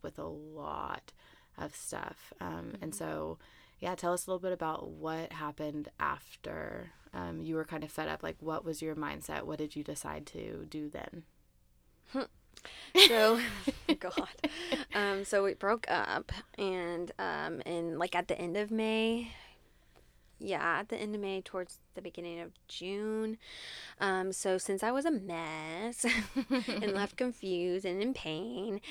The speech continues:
Speaker 2: and mad at God because I made everything high stakes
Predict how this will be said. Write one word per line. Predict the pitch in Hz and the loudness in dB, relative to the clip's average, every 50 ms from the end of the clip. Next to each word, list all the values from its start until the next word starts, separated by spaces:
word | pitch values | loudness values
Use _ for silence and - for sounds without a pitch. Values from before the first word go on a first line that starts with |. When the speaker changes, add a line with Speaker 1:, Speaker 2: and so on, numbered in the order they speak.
| 277 233 - | -10 -6 -2
Speaker 2:
and | - 175 165 175 | -2 -2 0 0
mad | 170 147 143 170 | 0 0 0 0
at | 202 240 - _ | 0 -2 -2 _
God | - 165 156 156 160 160 165 180 190 214 214 | -6 -6 -4 -4 -4 -4 -2 -2 -2 -2 -2
because | 208 - - 170 - | -4 -4 -4 -6 -6
I | 175 | -4
made | 175 170 170 156 | -4 -4 -4 -4
everything | - 160 170 180 - 220 226 | -4 -4 -6 -4 -4 -4 -4
high | 220 233 240 254 | -2 -4 -6 -6
stakes | - - - - - - 185 175 165 165 165 165 175 190 208 - - - | -6 -6 -8 -4 0 2 2 2 2 0 0 0 0 -2 -4 -6 -10 -14